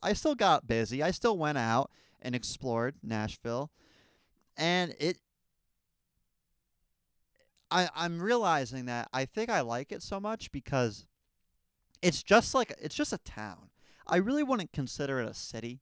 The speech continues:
Like, it's not like New York City. It's not like Los Angeles. It can't even be compared. You can't even compare it. It's kind of like a really smaller version. And, like, I can't even call it a city. It's more of a town,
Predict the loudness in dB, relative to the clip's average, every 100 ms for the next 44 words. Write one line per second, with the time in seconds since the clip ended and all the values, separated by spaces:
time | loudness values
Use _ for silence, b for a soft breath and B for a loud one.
0 | _ _ _ _ _ _ _ -2 0 -2
1 | 0 2 2 2 2 2 -2 0 -2 -4
2 | -6 -4 -6 -8 -14 -6 -2 -2 0 -2
3 | -2 -4 -4 -4 -8 -14 -12 -10 -10 -12
4 | -10 -8 -6 -6 -8 -10 -8 -10 -10 -14
5 | -20 _ _ _ _ _ -8 -4 -4 -4
6 | -8 -8 -8 -10 -12 -20 -20 b b b
7 | b -6 -4 -2 0 2 4 4 4 2
8 | 0 -2 0 2 0 -2 -4 0 2 2
9 | 0 0 0 2 0 -6 -10 -14 _ _
10 | _ _ _ _ _ _ _ _ _ _
11 | _ _ _ _ _ _ -4 0 4 2
12 | 6 4 6 2 2 2 4 4 4 2
13 | -4 -6 -8 -8 -2 -2 -2 -4 -6 -10